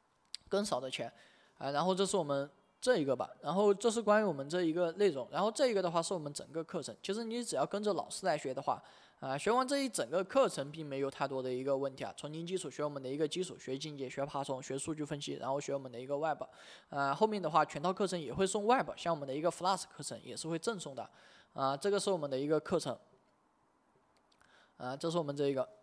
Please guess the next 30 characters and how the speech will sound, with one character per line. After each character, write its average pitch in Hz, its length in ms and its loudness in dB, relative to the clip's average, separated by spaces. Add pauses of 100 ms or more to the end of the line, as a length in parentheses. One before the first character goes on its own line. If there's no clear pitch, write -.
(300)
然 151 140 0
后， 160 320 4 (200)
啊， 147 160 -2
有 143 120 2
没， 143 140 -10 (240)
有 175 140 0
没 190 100 2
有 226 160 6
同 190 320 -6
学 196 140 2
对 208 120 -2
这 208 80 0
个 214 140 6
课 214 160 -4
程 196 140 -4
感 - 180 -12
兴 220 180 -10
趣 - 140 -10
的？ - 160 -10
如 175 100 0
果 226 80 4
你 208 140 2
想 104 180 0 (140)
跟 202 160 0
着 214 100 4
老 135 140 -2
师 175 160 -6
学 135 160 -2
的 135 80 -4
话， 139 180 2